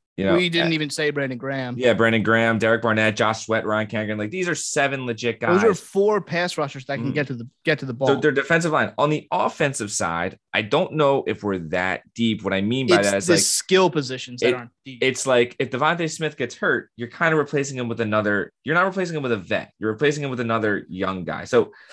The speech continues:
Speaker 2: That was my thing. I thought they, I really did think they should have signed a vet wide receiver. I don't know what would have been out there. I'm not gonna say Golden Tate, but I know Golden Tate's available. But, like, I,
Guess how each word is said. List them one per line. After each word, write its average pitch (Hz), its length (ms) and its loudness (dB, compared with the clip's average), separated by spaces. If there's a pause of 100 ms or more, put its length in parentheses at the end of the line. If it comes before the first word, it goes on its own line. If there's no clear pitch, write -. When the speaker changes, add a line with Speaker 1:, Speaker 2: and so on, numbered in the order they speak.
(300)
Speaker 2:
That 214 200 4
was 196 120 4
my 151 200 4
thing. 135 300 -2
I 147 80 2
thought 180 260 2
they, 156 100 6 (160)
I 156 140 0
really 196 320 2
did 147 260 -2
think 139 220 -6
they 143 100 -4
should 143 300 -6
have 135 100 -6
signed 135 360 -2
a 131 40 -6
vet 135 260 -4
wide 131 240 -2
receiver. 131 600 -2
I 151 120 -4
don't 151 180 2
know 147 480 0
what 156 180 2
would 160 120 4
have 143 60 0
been 135 120 -2
out 139 240 -2
there. 147 280 2 (240)
I'm 151 60 -8
not 165 160 -2
gonna 156 180 -2
say 143 200 -4
Golden 131 400 -6
Tate, 131 280 -6
but 135 100 -4
I 127 60 -2
know 135 140 -2
Golden 127 320 -6
Tate's 131 300 -2
available. 123 420 -4
But, 143 180 2
like, 139 120 0
I, 139 180 4